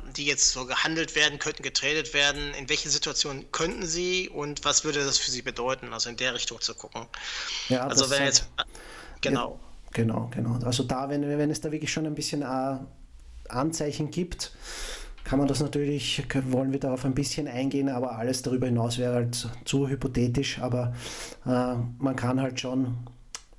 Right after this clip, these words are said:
Speaker 2: aufgrund der Meldungen und der Tendenzen da bei den ein oder anderen, äh, schon eine Richtung erkennen. Oder, ja, aber damit wollen wir uns einfach genau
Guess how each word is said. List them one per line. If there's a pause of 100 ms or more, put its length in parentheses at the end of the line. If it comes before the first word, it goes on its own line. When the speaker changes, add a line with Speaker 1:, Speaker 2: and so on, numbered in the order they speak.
Speaker 2:
aufgrund
der
Meldungen
und
der
Tendenzen
da
bei
den
ein
oder
anderen, (600)
äh, (380)
schon
eine
Richtung
erkennen. (720)
Oder, (400)
ja, (380)
aber
damit
wollen
wir
uns
einfach
genau